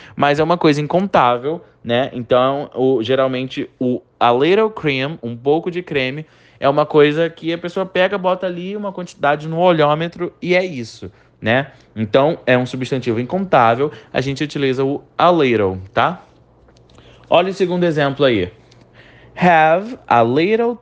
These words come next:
tea with me. It's delicious. Have a little tea with me. It's delicious. Beba um pouco de chá comigo. Está delicioso, né? Então, a little tea,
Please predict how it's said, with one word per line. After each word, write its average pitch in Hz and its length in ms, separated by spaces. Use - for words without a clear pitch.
tea 202 540
with 175 420
me. 131 460
It's 113 260
delicious. 156 960
Have 107 300
a 101 40
little 175 440
tea 220 500
with 143 400
me. 98 400
It's 143 240
delicious. 160 1000
Beba 208 400
um 240 120
pouco 156 280
de 156 180
chá 135 360
comigo. 139 500
Está 143 580
delicioso, 123 1000
né? 131 280
Então, 156 360
a 131 140
little 220 500
tea, 117 540